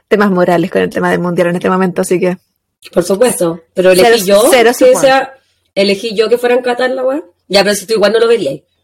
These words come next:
Speaker 2: Si
Speaker 1: No, lo, los veía cuando estaba contigo en Chile, porque me obligaba ahí, pero fue, era la oportunidad. Otra entretenida verlo contigo. Y ver a
Speaker 2: Es que la
Speaker 1: Chile.
Speaker 2: fifa es corrupta, que se sepa. Vean ese documental fifa Uncover en Netflix, fifa culia corrupta. La,
Speaker 1: Sí.
Speaker 2: el baile de los millones de dólares, por eso la weá en Qatar, pero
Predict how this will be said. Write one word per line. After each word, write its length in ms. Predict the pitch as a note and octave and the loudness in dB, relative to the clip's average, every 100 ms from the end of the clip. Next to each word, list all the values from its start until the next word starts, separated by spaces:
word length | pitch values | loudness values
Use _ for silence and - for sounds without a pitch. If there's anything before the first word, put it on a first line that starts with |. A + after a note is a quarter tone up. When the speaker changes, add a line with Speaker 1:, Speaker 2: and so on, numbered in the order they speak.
| _ _ _ _ | _ _ _ _
Speaker 2:
Si 160 | - G#3 | -8 0
Speaker 1:
No, 180 | C4+ D4 | 0 0
lo, 160 | C4 - | -4 -2
los 160 | B3 | 0
veía 160 | A#3+ D#4 | 2 4
cuando 240 | B4 F#4+ | 4 4
estaba 80 | F4+ F4 | 2 0
contigo 220 | D#4 D#4 | -2 -2
en 60 | |
Chile, 320 | B3 E4+ B3+ A3+ _ | 0 -2 -2 -4 _
porque 160 | - A3+ | -6 0
me 60 | A3+ | 2
obligaba 320 | A3 B3+ D4 | 4 4 2
ahí, 160 | G3+ A3 _ | 0 -8 _
pero 320 | A3+ A3+ A3+ | 2 4 2
fue, 300 | A3 A#3 A3 | 2 2 2
era 120 | G#3+ | 2
la 120 | A3+ G3 | 2 2
oportunidad. 440 | A3+ A#3+ B3 C4 C4+ - | 0 -2 -4 -4 -10 -6
Otra 200 | C4 D#4+ | -2 -2
entretenida 320 | D#4 C4 B3+ | -2 -2 -2
verlo 160 | C#4 C#4 | -4 -6
contigo. 260 | C#4 A3+ G3+ _ _ _ _ _ - | -6 -10 -10 _ _ _ _ _ -4
Y 100 | A#3+ | 0
ver 100 | E4 | 2
a 40 | |
Speaker 2:
Es 80 | G3+ | 2
que 60 | - | 0
la 40 | |
Speaker 1:
Chile. 100 | G3+ | 2
Speaker 2:
fifa 80 | F3 | 0
es 60 | F#3 | 2
corrupta, 480 | E3+ E3 - D#3+ - | 2 0 -2 -8 -8
que 100 | - | -6
se 100 | E3+ | -4
sepa. 360 | E3 F3+ F3+ E3 | -2 -2 -2 -10
Vean 240 | F#3+ F#3 G#3 | -2 0 0
ese 160 | G3+ | 0
documental 460 | G3+ F#3+ F#3+ F#3 G3 | 0 2 0 0 -4
fifa 300 | G#3+ F#3+ G3 | -4 -6 -4
Uncover 420 | F#3 F#3 E3+ E3+ - | -2 -2 -2 -2 -2
en 100 | F3+ | -2
Netflix, 460 | F3 E3+ E3 - - | -2 -4 -10 -10 -8
fifa 180 | F#3 F3+ | -6 -2
culia 220 | F3+ F3 | 0 0
corrupta. 420 | E3+ E3+ - E3 _ _ _ _ _ _ _ _ _ _ _ _ - | 0 -2 -4 -14 _ _ _ _ _ _ _ _ _ _ _ _ -8
La, 220 | E3+ E3+ F3+ | -2 -2 0
Speaker 1:
Sí. 60 | |
Speaker 2:
el 100 | F3 | 0
baile 240 | E3+ F#3 A3 | 2 2 2
de 40 | A3+ | 0
los 100 | A3 | 0
millones 280 | G#3 A3 G#3+ | -2 -2 -2
de 100 | G#3 | 0
dólares, 320 | G#3+ F3+ F3 | 0 0 0
por 100 | F3+ | -2
eso 140 | F3+ G#3 | -2 -2
la 120 | G3+ | -2
weá 140 | G#3 | 0
en 140 | G#3 G3+ | 0 -2
Qatar, 300 | G3+ G3+ - | -4 -4 0
pero 340 | F#3 F3+ F3 | 2 2 0